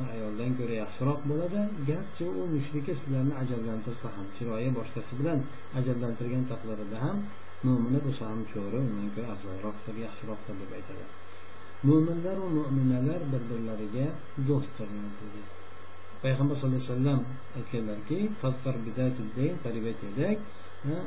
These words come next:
ya'ni dindor bo'lganiga erishgan, ha, ya'ni, e, qo'ying tuproqqa belansin degan, masjid tuqib tuproqqa tegsin degan mazmunda aytganlar. Ya'ni pastda buni ma'nosi to'g'risida aytyaptiki,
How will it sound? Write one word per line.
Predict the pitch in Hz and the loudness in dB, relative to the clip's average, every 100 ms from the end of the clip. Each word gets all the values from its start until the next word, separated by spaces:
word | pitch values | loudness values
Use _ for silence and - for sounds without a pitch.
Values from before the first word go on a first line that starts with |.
| - - | -4 -4
ya'ni | 135 123 123 | -2 2 2
dindor | 120 127 131 135 | 6 6 8 6
bo'lganiga | 123 120 117 113 120 131 127 - - - 135 131 123 | 4 0 0 2 4 4 2 -2 -4 -4 0 0 2
erishgan, | 123 110 - - 185 247 254 - - - | 0 0 -2 0 2 2 2 -2 -4 -2
ha, | 127 160 156 | -2 -2 -2
ya'ni, | 113 117 131 139 - - - - - | -2 0 0 0 -2 -4 -4 -4 -4
e, | 113 113 110 110 - | -4 -4 -4 -4 -2
qo'ying | 120 127 135 | 2 4 2
tuproqqa | - 120 113 127 | 0 -2 -2 0
belansin | 117 110 110 101 135 117 | 0 0 -2 0 2 2
degan, | 107 113 131 | 2 0 0
masjid | 120 110 - 123 - - | 0 -2 -4 -4 -4 -6
tuqib | - 135 - | -4 -2 -2
tuproqqa | - - 123 - 131 | -4 -2 -2 0 -2
tegsin | 120 104 123 | -2 -2 0
degan | 110 110 117 | 0 0 -2
mazmunda | 110 98 104 | -2 -2 -2
aytganlar. | 104 104 123 147 214 214 - - - | -2 -2 -2 0 0 0 -4 -6 0
Ya'ni | 139 139 | 6 6
pastda | 135 135 - 160 151 123 | 6 4 2 2 2 2
buni | 139 147 | 2 4
ma'nosi | 123 127 127 123 - | 4 4 2 2 0
to'g'risida | 120 117 127 | -2 -2 -2
aytyaptiki, | 113 117 107 - 160 | -2 -2 -4 -2 0